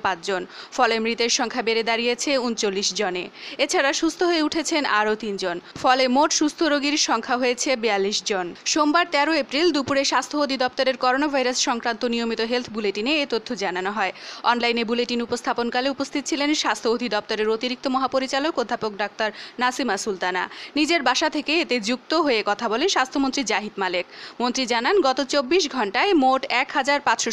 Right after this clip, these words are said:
সত্তর জনের নমুনা পরীক্ষা করা হয়। এতে একশো বিরাশি জনের শরীরে করোনা ভাইরাস শনাক্ত হয়েছে। এখন মোট আক্রান্তের সংখ্যা আটশো তিন। যারা আগে থেকে আক্রান্ত ছিলেন তাদের মধ্যে মারা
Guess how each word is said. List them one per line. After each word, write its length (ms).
সত্তর 340
জনের 280
নমুনা 320
পরীক্ষা 340
করা 220
হয়। 160
এতে 140
একশো 260
বিরাশি 380
জনের 260
শরীরে 360
করোনা 320
ভাইরাস 360
শনাক্ত 300
হয়েছে। 280
এখন 220
মোট 120
আক্রান্তের 420
সংখ্যা 240
আটশো 320
তিন। 160
যারা 200
আগে 220
থেকে 220
আক্রান্ত 260
ছিলেন 220
তাদের 300
মধ্যে 180
মারা 160